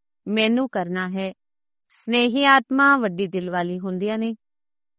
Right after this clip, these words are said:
ਇਸ ਲਈ ਉਹਨਾਂ ਦੇ ਲਈ ਹਰ ਵੱਡੀ ਗੱਲ ਵੀ ਛੋਟੀ ਹੋ ਜਾਂਦੀ ਹੈ। ਸਲੋਗਨ ਹੈ, ਕੋਈ ਵੀ ਗੱਲ ਨੂੰ ਫੀਲ ਕਰਨਾ, ਇਹ ਵੀ ਫੇਲ ਦੀ ਨਿਸ਼ਾਨੀ ਹੈ। ਕੋਈ ਵੀ ਗੱਲ ਨੂੰ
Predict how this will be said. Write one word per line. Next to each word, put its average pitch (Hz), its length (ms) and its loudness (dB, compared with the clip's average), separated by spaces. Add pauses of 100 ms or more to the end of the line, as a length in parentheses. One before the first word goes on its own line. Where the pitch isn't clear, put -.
(120)
ਇਸ 233 280 6
ਲਈ 294 160 2
ਉਹਨਾਂ 285 240 4
ਦੇ 277 120 0
ਲਈ 269 300 2
ਹਰ 262 280 0
ਵੱਡੀ 196 320 -2
ਗੱਲ 180 300 -4
ਵੀ 214 320 -4
ਛੋਟੀ 233 400 -8
ਹੋ 208 160 -8
ਜਾਂਦੀ 180 480 -8
ਹੈ। 190 180 -6 (680)
ਸਲੋਗਨ 185 520 -4
ਹੈ, 214 300 -2 (600)
ਕੋਈ 247 360 6
ਵੀ 285 240 2
ਗੱਲ 262 360 6
ਨੂੰ 269 200 0
ਫੀਲ 285 380 -4
ਕਰਨਾ, 185 500 -4 (380)
ਇਹ 233 160 4
ਵੀ 262 220 -2
ਫੇਲ 269 440 0
ਦੀ 220 140 -4
ਨਿਸ਼ਾਨੀ 185 640 -6
ਹੈ। 196 180 -6 (1700)
ਕੋਈ 226 300 0
ਵੀ 269 180 -2
ਗੱਲ 247 320 4
ਨੂੰ 254 200 0